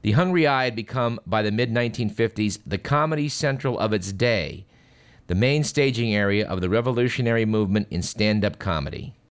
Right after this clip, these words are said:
A stream of new wave comedians performed at the Hungry i, including Lenny Bruce, Bill Cosby, Dick Gregory, and Phyllis Diller.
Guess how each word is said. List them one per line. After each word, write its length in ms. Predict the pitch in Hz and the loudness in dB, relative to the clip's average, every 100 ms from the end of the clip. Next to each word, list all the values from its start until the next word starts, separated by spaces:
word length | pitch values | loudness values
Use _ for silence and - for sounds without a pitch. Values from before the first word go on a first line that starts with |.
| _ _ _ _ _ _ | _ _ _ _ _ _
A 40 | 104 | -8
stream 340 | - 165 156 | 0 2 2
of 80 | 110 | 2
new 180 | 131 151 | 2 4
wave 280 | 143 135 | 4 2
comedians 500 | - 139 139 117 101 | 0 0 2 2 2
performed 380 | - 98 123 120 | 0 -2 0 0
at 100 | 107 | 0
the 80 | 92 | 0
Hungry 300 | 110 98 98 | 0 2 2
i, 160 | 95 117 | 2 0
including 440 | 107 113 101 95 | -2 -2 0 0
Lenny 220 | 107 143 | 2 0
Bruce, 340 | 123 117 110 120 | 2 4 2 0
Bill 280 | - 139 | 2 2
Cosby, 500 | 147 131 104 95 95 | 2 0 0 0 -4
Dick 300 | 92 87 147 | -2 -2 -2
Gregory, 500 | 107 120 117 117 117 | 0 0 0 0 -2
and 100 | 92 | -2
Phyllis 320 | 107 123 120 95 | -2 0 0 0
Diller. 460 | 90 117 82 67 | 0 0 0 -6